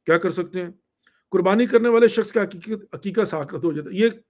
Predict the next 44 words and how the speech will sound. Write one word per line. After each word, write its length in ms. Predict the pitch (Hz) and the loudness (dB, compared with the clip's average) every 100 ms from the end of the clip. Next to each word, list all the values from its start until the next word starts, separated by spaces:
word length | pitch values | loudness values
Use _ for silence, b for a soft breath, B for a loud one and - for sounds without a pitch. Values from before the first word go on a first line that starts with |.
| _ | _
ایک 120 | 185 | -12
قسم 220 | 175 202 214 | -8 -6 -4
کا 60 | |
صدقہ 300 | 196 170 165 | -4 -6 -2
ہے۔ 160 | 160 113 - _ _ _ _ _ _ _ _ _ _ _ _ | -2 -4 -14 _ _ _ _ _ _ _ _ _ _ _ _
اگر 180 | 135 156 | -6 2
آپ 120 | 180 | 2
نے 80 | 190 | 2
قربانی 380 | 175 156 151 208 | -2 -4 -2 -2
کر 180 | 208 180 | -2 -2
دی 100 | 202 | -2
نا 160 | 247 196 - _ | -4 -6 -10 _
تو 100 | - | -6
اب 100 | 156 | 0
عقیقہ 260 | 156 170 180 | 0 0 -2
کرنے 300 | 185 135 151 | -2 -2 -2
کی 80 | 147 | -2
ضرورت 380 | 147 151 147 | -2 -2 -2
نہیں 180 | 151 143 | -4 -10
ہے، 80 | 127 - _ _ _ _ | -12 -18 _ _ _ _
وہ 40 | 131 | -6
ساقط 320 | 147 147 135 | -4 -4 -6
ہو 60 | |
جائے 220 | 120 139 135 | -10 -16 -20
گا۔ 80 | _ _ _ _ _ _ _ _ _ _ _ _ _ _ _ _ _ | _ _ _ _ _ _ _ _ _ _ _ _ _ _ _ _ _
اور 80 | 202 | 2
اس 100 | 202 | 2
کے 100 | 269 | 0
بعد 160 | 247 247 | 0 0
کیا 160 | 240 240 | 2 0
ہے 40 | |
کہ 100 | 254 | 0
ایک 280 | 262 240 226 | 0 0 0
جانور 320 | 185 185 202 208 | 0 2 2 2
دو 340 | 143 185 220 | 4 8 8
یا 140 | 220 | 6
چند 280 | 202 208 220 | 0 -2 -2
لوگوں 280 | 214 190 196 | 2 2 2
کے 80 | 202 | 0
لیے 140 | 196 | -2
قربانی 460 | 208 180 160 160 190 | -2 -2 -4 -4 -4
کر 120 | 196 | -2
سکتے 440 | 151 - - - | -2 -4 -10 -10
ہیں، 100 | 113 | -10